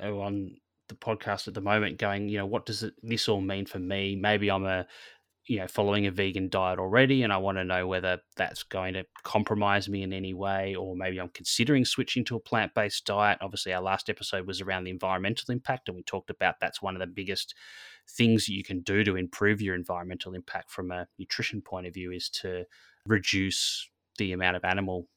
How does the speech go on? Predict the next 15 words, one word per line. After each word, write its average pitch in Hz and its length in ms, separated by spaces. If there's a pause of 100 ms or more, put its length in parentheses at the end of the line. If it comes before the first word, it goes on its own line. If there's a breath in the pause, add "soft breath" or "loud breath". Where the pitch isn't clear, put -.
(320)
protein 98 400
sources - 720 (120)
that - 120
you 95 180
eat, 117 220
the - 80
portion 98 340
sizes 92 400
or 90 100
the 90 120
frequency 95 580
of, 90 180
of 98 140
eating 98 280
those. - 360